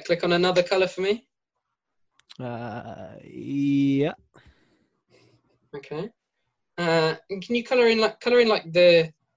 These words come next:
Speaker 1: the main part of the house? Uh, don't
Speaker 2: Okay.
Speaker 1: do the door or the windows,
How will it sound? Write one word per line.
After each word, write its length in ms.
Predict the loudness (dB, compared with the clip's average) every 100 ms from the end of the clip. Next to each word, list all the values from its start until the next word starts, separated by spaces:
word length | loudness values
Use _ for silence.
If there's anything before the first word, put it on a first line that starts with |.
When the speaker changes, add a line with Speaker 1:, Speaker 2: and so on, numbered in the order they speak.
| _
Speaker 1:
the 80 | -2
main 400 | 0 2 2 0
part 260 | -2 0 0
of 100 | -2
the 80 |
house? 640 | -4 -2 -2 -2 -8 -12 -18 _ _ _ _ _ _ _ -4
Uh, 160 | -2
don't 240 | 2 2 4
Speaker 2:
Okay. 20 |
Speaker 1:
do 140 | 4
the 100 | 2 0
door 280 | -2 2 4
or 80 | 4
the 100 | 2
windows, 520 | -2 0 0 0 -4